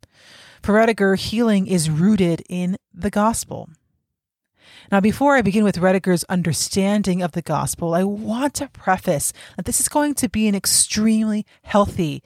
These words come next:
way of looking at the good news. This is not total depravity, wrath of God understanding of the gospel that many of us inherited.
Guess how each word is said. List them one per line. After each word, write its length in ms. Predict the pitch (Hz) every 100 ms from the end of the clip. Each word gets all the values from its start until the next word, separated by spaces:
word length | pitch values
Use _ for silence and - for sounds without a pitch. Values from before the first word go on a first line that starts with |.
| _
way 180 | - 180
of 100 | 175
looking 260 | 180 - 175
at 200 | 175 -
the 80 | 147
good 180 | 170
news. 460 | 156 156 147 131 - - _ _ _ - - - -
This 140 | 196
is 140 | 170
not 360 | 175 190 214 - _ _ _
total 280 | - 190 214
depravity, 640 | 240 233 220 202 196 208 190
wrath 320 | 190 190 190
of 120 | 202
God 200 | 180 180
understanding 600 | 170 175 165 185 175 175
of 80 | 156
the 80 | 165
gospel 460 | 170 156 - 165
that 140 | 160 -
many 420 | 175 190 202 214
of 100 | 185
us 160 | 180 -
inherited. 760 | 160 139 175 185 160 151 160